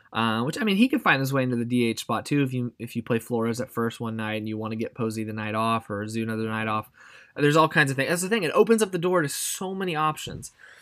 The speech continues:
But then you got Ozuna hitting cleanup, and then you got Alex Dickerson playing left, hitting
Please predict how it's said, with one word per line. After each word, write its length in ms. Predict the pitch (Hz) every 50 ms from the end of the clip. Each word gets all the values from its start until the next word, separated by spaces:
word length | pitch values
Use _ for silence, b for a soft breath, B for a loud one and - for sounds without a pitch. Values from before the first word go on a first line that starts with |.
| B B B B
But 80 | - 139
then 120 | 160 196
you 60 | 226 226
got 140 | 233 208
Ozuna 300 | 190 165 156 180 180 175
hitting 240 | 165 175 151 - 156
cleanup, 420 | - - 147 127 123 123 151 - _ _ _ B B B B B B B B
and 80 | - 139
then 60 | 160
you 80 | 185
got 140 | 180 185 -
Alex 320 | - 170 165 156 143 - -
Dickerson 640 | - 160 151 151 143 135 - 139 120 113 113 117 - - _ _
playing 280 | - - 127 120 117
left, 440 | 117 117 123 123 120 117 120 - -
hitting 300 | - 139 110 113 113 107